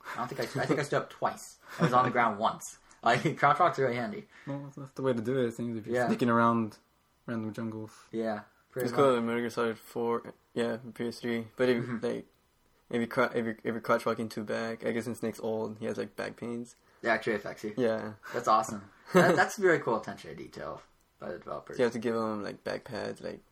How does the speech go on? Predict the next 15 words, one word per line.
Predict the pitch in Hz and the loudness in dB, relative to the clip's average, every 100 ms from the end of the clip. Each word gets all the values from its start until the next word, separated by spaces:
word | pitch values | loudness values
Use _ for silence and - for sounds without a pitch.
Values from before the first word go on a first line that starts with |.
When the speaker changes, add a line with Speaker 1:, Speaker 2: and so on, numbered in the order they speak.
| _ - | _ 0
Speaker 1:
Wow. | 139 - - | 2 4 2
Speaker 3:
hold. | 117 110 113 | 2 0 0
Speaker 1:
<laughs> | - | -4
That's | - | -4
awesome. | 156 135 127 | -2 -2 4
Speaker 2:
Well, | 131 131 | 8 10
I, | 127 | 8
Speaker 1:
<laughs> | 123 - - | 4 -2 -2
Speaker 2:
yeah. | 214 208 127 120 | 4 4 6 4
Speaker 1:
It's | 123 | 4
really | - 170 170 | 6 6 6
funny. | - 127 190 170 - _ _ - 151 202 135 | 4 0 -2 -8 -16 _ _ -6 -6 -6 -4
That's | 143 147 | -2 0
cool, | - 143 | 0 0
though. | 117 | 0